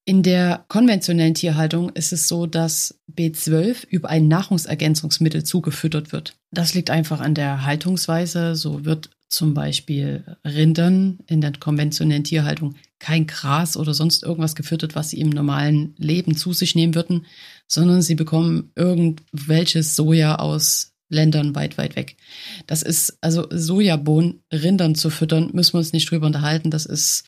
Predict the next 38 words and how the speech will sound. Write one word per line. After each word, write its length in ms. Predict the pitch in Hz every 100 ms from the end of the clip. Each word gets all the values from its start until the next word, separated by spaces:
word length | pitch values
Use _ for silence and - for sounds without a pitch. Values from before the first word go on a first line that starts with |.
| -
absolut 420 | 165 - 175 165
nicht 180 | 160 -
artgerecht 480 | 160 180 170 170 -
und 140 | 160
dementsprechend 640 | 170 165 - 165 175 160 -
funktionieren 640 | - 202 - 175 196 233
die 140 | 170 156
Tiere 360 | - 175 160
natürlich 480 | 147 147 - 170 151
auch 140 | 160 160
im 80 |
Inneren 340 | 165 170 156 147
nicht 240 | 151 -
artgerecht. 540 | 156 - 147 143 - 165
Und 140 | 160
genauso 440 | 165 170 196 196
ist 140 | - 175
es 120 | 165
auch 180 | 143 -
bei 180 | 160 156
Schweinen 480 | 160 165 180 160
und 160 | 151 156
Co., 320 | - 170 202 -
so 180 | 180
dass 200 | 175 165
hier 220 | - 196 -
einfach 420 | 147 165 156 -
nötig 460 | 170 240 180 147
ist, 240 | - 190 -
um 100 | 160
das 160 | 156
B 160 | - 147
zwölf 280 | - 156 156
in 60 |
das 140 | 156 160
Fleisch 300 | 185 220 -
zu 100 | 143
bekommen, 400 | 147 165 226